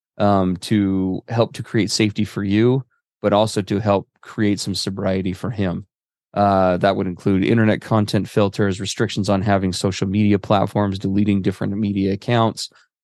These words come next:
Those kinds of things are all critical. Um, it should be noted, as always, that we don't look to these things as long-term recovery tools, meaning they don't facilitate long-term change. Rather, they help to create an environment in which change can happen.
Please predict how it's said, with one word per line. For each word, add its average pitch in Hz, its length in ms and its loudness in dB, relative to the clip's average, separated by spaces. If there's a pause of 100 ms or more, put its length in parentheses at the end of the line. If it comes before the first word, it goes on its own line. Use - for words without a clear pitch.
Those 107 180 2
kinds 95 260 0
of - 80 -4
things 92 280 0
are 92 120 0
all 95 220 4
critical. 95 560 -4 (400)
Um, 98 540 2
it 113 80 0
should 143 200 0
be 156 120 2
noted, 135 360 4 (120)
as 123 140 0
always, 110 440 2
that 107 140 -2
we 113 160 0
don't 120 180 0
look 143 220 -2
to - 100 -2
these 95 240 0
things 101 320 0
as 98 180 0
long-term 104 540 0
recovery 101 460 -2
tools, 95 340 -4
meaning 98 240 2
they 98 120 2
don't 135 260 -2
facilitate 127 640 0
long-term 98 500 -2
change. 113 500 -4 (380)
Rather, 127 340 4
they 120 140 4
help 117 220 0
to - 100 -18
create 117 240 -2
an 107 80 -2
environment 98 560 -2
in 95 80 0
which 98 200 -6
change 95 300 -6
can - 120 -12
happen. - 380 -10